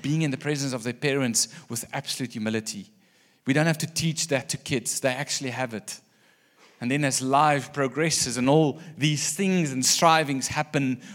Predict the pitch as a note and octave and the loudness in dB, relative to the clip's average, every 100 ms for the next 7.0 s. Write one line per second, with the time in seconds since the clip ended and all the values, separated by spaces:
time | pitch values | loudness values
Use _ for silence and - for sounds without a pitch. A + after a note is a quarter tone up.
0 | D#3+ C3+ - D3+ C#3 B2 - C3 A#2+ - | -4 -4 0 -2 0 -2 0 0 0 -4
1 | C#3 B2+ A#2 A2+ - - B2+ A#2+ A2+ - | -6 -6 -6 -8 -12 -6 -2 0 -2 -6
2 | - - - - G#2+ G#2+ F#2 A#2+ G#2+ - | -16 -20 -14 -6 -4 -4 -4 -6 -6 -4
3 | - - - - _ - - - D3+ D#3+ | -2 -2 -4 -14 _ -20 -20 -10 -6 -6
4 | - G3 G#3 E3+ - - - - D3 C3 | -2 4 4 4 -4 -14 -20 -12 -8 0
5 | D#3+ D3 F#3 D#3 C#3+ - - C3 B2 - | 0 2 0 0 0 0 -4 -2 -2 4
6 | G3 G3 D#3 C#3 D#3 F#3 E3 C#3+ D3+ | 8 8 6 4 6 6 6 2 0